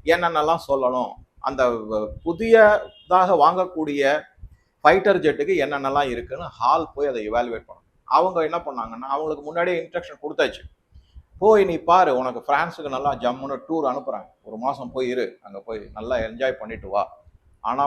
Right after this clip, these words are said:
பாசிட்டிவா எதுவும் சொல்லிடாத, எல்லாம் நெகட்டிவா சொல்லிடு. அதுக்கப்புறம் என்ன பண்ணு, டெக்னாலஜி எங்களுக்கு கொடுக்கணும், அந்த மாதிரிலாம் நிறைய சொல்லு" அப்படின்னு ஹால் வந்து அந்த மாதிரி சொல்ல வச்சு, ஹால் அப்படிதான் ரிப்போர்ட்டே கொடுக்குது.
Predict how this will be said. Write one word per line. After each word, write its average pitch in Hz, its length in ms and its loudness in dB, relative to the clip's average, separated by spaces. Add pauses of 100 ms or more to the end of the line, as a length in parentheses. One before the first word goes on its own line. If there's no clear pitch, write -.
(140)
பாசிட்டிவா 160 600 0
எதுவும் 127 380 -4
சொல்லிடாத, 98 460 -8
எல்லாம் 139 520 -4
நெகட்டிவா 139 380 -4
சொல்லிடு. 104 340 -12 (680)
அதுக்கப்புறம் 175 500 2
என்ன 175 180 0
பண்ணு, 165 180 -4 (100)
டெக்னாலஜி 151 360 -2
எங்களுக்கு 135 340 -6
கொடுக்கணும், 123 300 -6
அந்த 120 120 -6
மாதிரிலாம் 139 240 -2
நிறைய 160 260 2
சொல்லு" 175 340 -2 (260)
அப்படின்னு 127 360 -6 (120)
ஹால் 160 360 4
வந்து 123 260 -6
அந்த 120 120 -12
மாதிரி 127 240 -6
சொல்ல 131 260 -2
வச்சு, 123 460 -8 (340)
ஹால் 123 240 -4
அப்படிதான் 120 400 -6
ரிப்போர்ட்டே 131 360 -8
கொடுக்குது. - 440 -18